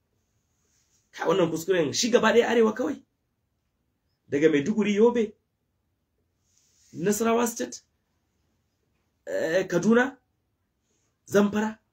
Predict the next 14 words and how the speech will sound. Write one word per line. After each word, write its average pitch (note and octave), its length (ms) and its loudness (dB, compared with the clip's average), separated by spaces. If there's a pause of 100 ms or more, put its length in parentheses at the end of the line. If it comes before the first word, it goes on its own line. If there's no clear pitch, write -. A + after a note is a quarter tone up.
(1600)
da E3 100 -8
sauransu. C#4 600 4 (1080)
Nan A#3 180 0
ne A3+ 120 0
kawai A#3 240 0
kuskure A3 280 -2
ke G#3+ 140 -4
faruwa. E3+ 320 -2 (560)
Twenty B3+ 360 -2
nineteen E3+ 500 -2 (220)
an E3+ 160 -2
yi F3+ 60 -4
wannan E3+ 340 -2
kuskuren. A2 420 -8